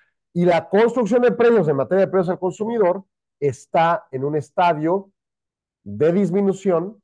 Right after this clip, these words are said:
pero sumamente lento, sumamente parcial. Y mientras eso siga ocurriendo, pues básicamente no veremos movimiento en las tasas de interés y no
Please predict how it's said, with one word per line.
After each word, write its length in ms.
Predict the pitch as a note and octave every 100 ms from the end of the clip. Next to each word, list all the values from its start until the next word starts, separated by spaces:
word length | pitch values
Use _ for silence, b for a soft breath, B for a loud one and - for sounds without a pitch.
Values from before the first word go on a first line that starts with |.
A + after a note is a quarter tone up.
| _ _ _ _ _ -
pero 240 | D#3+ C3+
sumamente 1200 | - - - A#3 A#3 G#3+ F#3 F3 F3+ F3+ F3 D#3+
lento, 560 | D3 C#3+ A#2+ G#2+ F2+ F#2+
sumamente 880 | - A3+ A#3 G#3+ F3+ F3+ F3 -
parcial. 640 | B2+ B2+ G2 - G#2+ E2 - _ _ _ _ -
Y 120 | C#3+
mientras 380 | D3 C#3 C#3 D3+
eso 200 | E3 F#3
siga 240 | E3 G#3
ocurriendo, 720 | G#3+ C#4 D4 B3 G#3 A#3+ A#3 -
pues 180 | B3 A#3+
básicamente 960 | F#3+ F3+ G#3+ F#3+ E3+ C#3 B2+ - D3 -
no 280 | C#3 D#3+ F#3+
veremos 320 | E3+ E3 D3+
movimiento 420 | B2+ C3 C#3+ C3
en 60 | C#3
las 140 | B2+
tasas 240 | C#3+ C3+ D#3
de 60 |
interés 520 | F#3+ G#3 A3+ G#3+ G#3 _ _ _ _ _
y 260 | E3+ F3+ F#3+ _ _
no 360 | C3 D3 D#3